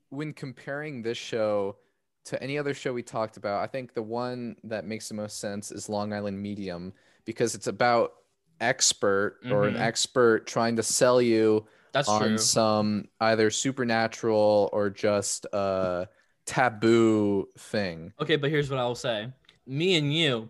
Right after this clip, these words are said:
Speaker 2: both think that Long Island Medium should be a lower tier than it is right now,
Speaker 1: Yes.
Speaker 2: which would be where I'm arguing Finding Bigfoot should
Speaker 1: But
Speaker 2: be.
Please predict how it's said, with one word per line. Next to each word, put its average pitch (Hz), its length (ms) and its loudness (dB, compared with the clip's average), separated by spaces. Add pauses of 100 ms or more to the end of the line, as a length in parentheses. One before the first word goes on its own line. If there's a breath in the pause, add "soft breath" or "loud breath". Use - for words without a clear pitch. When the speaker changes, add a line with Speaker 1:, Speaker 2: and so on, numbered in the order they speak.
Speaker 2:
both 143 280 4
think 151 160 -4
that 135 160 -2
Long 131 180 -2
Island 123 260 -2
Medium 127 300 -2
should 131 160 -10
be 123 120 -2
a 113 60 0
lower 117 320 2
tier 117 240 -4
than 110 140 -6
it 107 100 -8
is 113 200 -4
right 107 160 -4
now, 120 420 -2 (500)
Speaker 1:
Yes. - 120 0
Speaker 2:
which 131 160 -4
would 120 160 -6
be 139 320 4
where 131 200 2
I'm 123 220 4
arguing 120 400 0
Finding 107 320 -2
Bigfoot 95 320 -12
should - 100 -10
Speaker 1:
But 151 180 6
Speaker 2:
be. - 40 -16